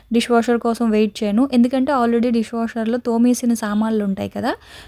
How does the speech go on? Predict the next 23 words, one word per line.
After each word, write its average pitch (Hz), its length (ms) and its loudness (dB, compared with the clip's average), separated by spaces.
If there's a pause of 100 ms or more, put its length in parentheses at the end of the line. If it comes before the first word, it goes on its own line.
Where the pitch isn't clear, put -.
so 277 80 4
ఇప్పుడు 240 200 6
అవన్నీ 233 420 6
తీసి 269 540 -2
సర్దిన 240 500 2
తర్వాతనే 247 640 2 (400)
మళ్ళీ 294 220 4
ఈ 262 280 0
సామాన్లన్నీ 247 580 6
అందులో 233 240 6
పెట్టడానికి 208 580 -2
అవుతది. 196 440 -2 (440)
So 285 60 4
అప్పుడు 240 300 4
వరకు 240 340 4
షింక్లో 247 440 2
సామాన్లు 226 460 2
ఉంటే 226 200 2
నాకు 220 380 0
<laughs> 226 360 4
అదొక 247 280 2
ఓసిడి 214 520 2
అనమాట. 190 360 -2